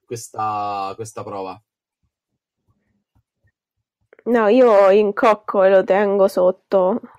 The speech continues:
Speaker 2: tiro.
Speaker 1: Lo tieni solo sotto tiro.
Speaker 2: Lo tengo sotto tiro e appena vedo, nel senso, f-, finora ha urlato e so che loro gli stanno correndo incontro da dentro.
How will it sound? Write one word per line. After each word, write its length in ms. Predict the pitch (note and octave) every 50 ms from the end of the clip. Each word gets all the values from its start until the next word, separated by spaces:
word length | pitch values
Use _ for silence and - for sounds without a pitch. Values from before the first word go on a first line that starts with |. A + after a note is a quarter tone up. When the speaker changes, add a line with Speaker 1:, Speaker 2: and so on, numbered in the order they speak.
| _ _
Speaker 2:
tiro. 400 | - G#3 F3+ F#3+ F#3+ F3+ F3+ - - - -
Speaker 1:
Lo 200 | B2 B2+ B2 A2
tieni 260 | - C#3 C3 C3+ B2+
solo 240 | - D3+ D3+ C#3+ C3+
sotto 300 | - C3+ B2 - B2 A2
tiro. 360 | G2+ G2 F#2 F2+ - _ _ _ _ _ _ _ _ _
Speaker 2:
Lo 100 | _ B3
tengo 320 | A3+ - A#3+ B3 B3+ A#3+ B3
sotto 340 | - C4+ C4 C4 - C#4 C4
tiro 300 | C#4 D#4 D#4+ D4+ C4 A3
e 40 | G3+
appena 400 | G#3 G#3+ - _ A3 A3 A3+ A3+
vedo, 680 | A3 A3+ A3 G#3+ G#3 A3 A3 G#3+ G#3 G3+ G3 G3 F#3+ - -
nel 220 | - G#3+ A3+ A3+
senso, 720 | - - A3 G#3+ G#3+ - - A3+ G#3 G3+ G#3 G3+ - - _
f-, 280 | - - - - _ _ _ _ _ _ _ _
finora 640 | - B3+ A3 A#3+ B3+ C4 B3+ A3+ G3+ G3 G3 G3+ -
ha 180 | - F#3+ G3+ G#3+
urlato 600 | A3+ A3+ A#3 A#3 A#3 A#3+ C4 D4 D4 C4 B3+ A3+
e 60 | A3
so 240 | - - - A3 A3
che 140 | - - A3+
loro 280 | A#3 A#3 B3+ B3+ B3
gli 140 | A#3+ A3+ A3
stanno 340 | A3 - - G3+ G#3+ G#3 G3+
correndo 420 | G3 G#3 G3 G3 G#3 G#3 A3 G#3+ G#3+
incontro 680 | A3 G3 - B3 A#3+ B3 B3 - G#3 F#3 F3+ - - _
da 220 | F3+ F#3 G#3 G3+
dentro. 680 | G3+ G3+ F#3+ F#3 F#3 F#3+ G3+ G#3+ - - F#3 E3 F3+